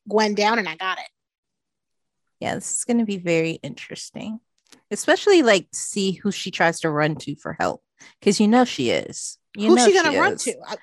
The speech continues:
Speaker 1: Kristen? What's
Speaker 2: Uh,
Speaker 1: Kristen gonna do?
Speaker 2: Right.
Speaker 1: Like, "You killed my sister-in-law, sweetie. Like, what am, what am I gonna do for you?"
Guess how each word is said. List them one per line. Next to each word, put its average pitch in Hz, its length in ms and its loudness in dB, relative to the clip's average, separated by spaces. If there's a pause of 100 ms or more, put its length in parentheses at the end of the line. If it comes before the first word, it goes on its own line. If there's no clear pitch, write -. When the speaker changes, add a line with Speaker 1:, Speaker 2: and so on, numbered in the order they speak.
(120)
Speaker 1:
Kristen? 415 560 2 (280)
What's 226 320 2
Speaker 2:
Uh, - 40 -10
Speaker 1:
Kristen 330 300 -2
gonna 208 160 -2
do? 190 200 -8 (340)
Speaker 2:
Right. 190 460 4 (520)
Speaker 1:
Like, 254 280 2 (100)
"You 269 180 4
killed 302 260 2
my 285 140 2
sister-in-law, 208 640 -4
sweetie. 190 320 -8
Like, 185 180 -8
what 220 200 2
am, 254 200 0
what 254 140 2
am 269 100 2
I 262 80 2
gonna 240 200 -2
do 208 120 -2
for - 140 -18
you?" 170 160 -18